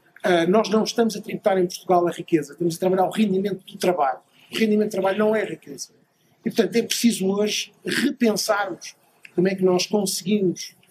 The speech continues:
ah, ah, encontrar uma, uma solução para termos um sistema fiscal que potencie a poupança e o investimento das famílias, mas que atraia investimento privado também,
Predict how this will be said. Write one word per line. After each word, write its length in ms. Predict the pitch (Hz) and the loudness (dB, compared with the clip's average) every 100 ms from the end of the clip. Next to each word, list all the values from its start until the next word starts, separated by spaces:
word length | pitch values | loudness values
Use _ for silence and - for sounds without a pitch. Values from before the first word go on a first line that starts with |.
| _ | _
ah, 60 | 180 | 0
ah, 960 | 165 160 165 156 147 143 - 131 - | 0 0 0 0 -2 -6 -12 -8 0
encontrar 580 | 214 208 190 196 202 185 | 0 0 -2 -2 0 0
uma, 360 | 165 165 156 156 | 2 2 0 -2
uma 220 | 165 165 | -2 -2
solução 640 | - 202 - 202 175 156 _ _ _ | -2 -4 -2 -2 -2 -4 _ _ _
para 100 | 185 | -4
termos 280 | 170 214 175 | -2 -2 0
um 100 | 190 | -2
sistema 300 | 190 - 180 | -2 2 2
fiscal 580 | 180 - 185 160 - - - | 2 -2 -2 -2 -2 -10 -12
que 80 | |
potencie 960 | 160 - 311 - 233 214 - 220 196 165 - | -12 -8 -4 2 4 2 -2 0 0 -4 -6
a 60 | 185 | -4
poupança 560 | 190 185 180 165 - | -2 0 2 2 0
e 60 | 165 | 2
o 80 | 170 | 2
investimento 400 | 160 - 170 151 | 0 0 -2 -2
das 100 | - | -8
famílias, 560 | 156 143 139 165 - - - _ | -6 -6 -4 -6 -8 -14 -20 _
mas 160 | 220 - | 0 2
que 120 | 240 | 0
atraia 340 | 233 233 220 | 2 2 2
investimento 560 | 185 180 - 180 165 160 | 2 0 0 2 2 0
privado 400 | 170 156 151 - | -6 -2 -2 -2
também, 460 | 139 135 139 156 | -6 -4 -4 -6